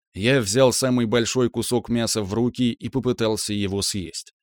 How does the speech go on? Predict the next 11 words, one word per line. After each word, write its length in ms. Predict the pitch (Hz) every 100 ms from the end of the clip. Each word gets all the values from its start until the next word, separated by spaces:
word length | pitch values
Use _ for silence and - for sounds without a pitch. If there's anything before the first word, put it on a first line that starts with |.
| _ _ _ _ -
Не 140 | -
получилось 640 | 120 123 123 160 147 127
откусить 560 | 120 - 127 120 147 120
даже 280 | 127 113 123
маленького 640 | 117 117 110 107 110 107
кусочка. 600 | 110 117 131 101 - - - _ _ _ _
Пришлось 480 | - 107 - 143 127
отрывать 480 | 117 104 117 123 113
зубами 420 | 107 110 120 113
мясо 460 | 110 113 107 117
от 80 | 104